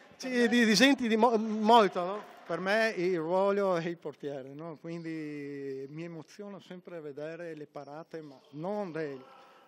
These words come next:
Speaker 2: portiere di Trieste, ma di qualsiasi portiere, no?
Speaker 1: E quindi Trieste in avanti, eh, Bratkovic, eh, pesca,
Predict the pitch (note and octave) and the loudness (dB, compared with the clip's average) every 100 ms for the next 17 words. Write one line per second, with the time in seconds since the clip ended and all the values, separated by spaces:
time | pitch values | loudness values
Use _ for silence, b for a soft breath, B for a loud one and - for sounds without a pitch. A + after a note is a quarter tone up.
0 | _ - D3+ F3+ E3 D#3 E3 F3 F#3+ E3 | _ -12 -4 -4 -4 -6 -10 -10 -10 -14
1 | D3 D#3+ E3+ D#3 - G3+ E3+ G3 E3+ C#3 | -16 -14 -10 -10 -8 -10 -8 -6 -6 -8
2 | C#3 C3 A#2+ A#2 C#3 D3+ - - F4+ - | -12 -16 -20 -20 -20 -20 -20 -20 -20 -20
3 | - - - - - - - _ _ F#3 | -20 -20 -20 -20 -20 -20 -20 _ _ -14
4 | E3+ C4 C4 B3 A3 A#3 C4 A3+ B3 A#3 | -6 -4 -2 -4 -4 -4 -2 -2 -4 -4
5 | A3 G#3 G3 F3 F3 E3+ F3 A3 A3 A#3+ | -4 -4 -4 -6 -6 -6 -6 -6 -8 -6
6 | G#3+ - G#3+ F#3+ F3 E3 D#3 D3+ C#3+ C#3+ | -8 -8 -8 -4 -4 -4 -4 -6 -8 -12
7 | D3 D#3 E3 G3+ G#3 F#3+ _ G3 F#3 F3 | -16 -14 -10 -8 -8 -10 _ -12 -8 -8
8 | D#3+ - F3+ E3 D#3 D3 D3+ C3+ B B | -10 -8 -6 -4 -4 -4 -6 -10 B B
9 | - A#3 D#4+ - - B3 G#3+ F#3+ F3+ F3 | 2 6 6 4 4 6 8 8 8 8
10 | E3+ E3 | 6 2